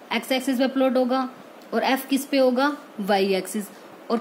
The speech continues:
coordinate हमेशा किस form में होते हैं, X Y, तो जो coordinate होंगे वो किस form में होंगे यहाँ पे, सी और F, मतलब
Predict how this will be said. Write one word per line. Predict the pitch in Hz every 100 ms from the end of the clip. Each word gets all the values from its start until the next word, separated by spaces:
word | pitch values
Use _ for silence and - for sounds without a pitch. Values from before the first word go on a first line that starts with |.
| -
coordinate | 233 226 254 294
हमेशा | 311 262 262
किस | 269 285 -
form | 269
में | 262
होते | 247 233
हैं, | 202
X | 220 -
Y, | 269 302 285 - - -
तो | 240
जो | 247
coordinate | 254 226 226 254
होंगे | 247 240
वो | 247
किस | 247 254
form | 254 240
में | 233
होंगे | 214 202
यहाँ | 196 185
पे, | 190
सी | - 220 214
और | 220
F, | 269 339 - - - - - - 196
मतलब | 202 208 247 269